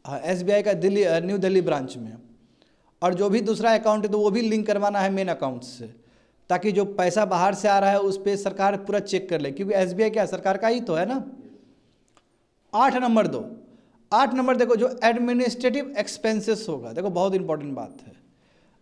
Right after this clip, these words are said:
ऐसे करता क्या था ये लोग, देखो ये लोग बहुत चालाकी करता था एनजीओ सब, जो खराब एनजीओ सब था, जो जिसका धांधलीबाजी जो चलता था, वो एनजीओ क्या करता था कि पैसा ले लेता था और खूब एक्सपेंसेस करता था अपना।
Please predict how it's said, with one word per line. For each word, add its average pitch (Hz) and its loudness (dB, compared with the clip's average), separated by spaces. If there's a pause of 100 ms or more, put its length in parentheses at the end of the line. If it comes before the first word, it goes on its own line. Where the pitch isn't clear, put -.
(100)
ऐसे 220 2
करता 233 0
क्या 254 2
था 226 2
ये 214 2
लोग, 156 -4
देखो 175 -2
ये 220 4
लोग 214 2
बहुत 220 0
चालाकी 175 0
करता 156 -4
था 147 -10
एनजीओ 151 -4
सब, 139 -8
जो 196 -4
खराब 214 2
एनजीओ 175 0
सब - -10
था, 175 -4
जो 156 -4
जिसका 151 -6
धांधलीबाजी 147 -4
जो 135 -10
चलता 131 -10
था, 127 -18 (760)
वो 214 -2
एनजीओ 240 2
क्या 247 4
करता 240 0
था 240 2
कि 247 2
पैसा 214 2
ले 254 4
लेता 240 4
था 156 -2
और 151 -2
खूब - -6
एक्सपेंसेस 185 -6
करता 131 -6
था 131 -12
अपना। 120 -12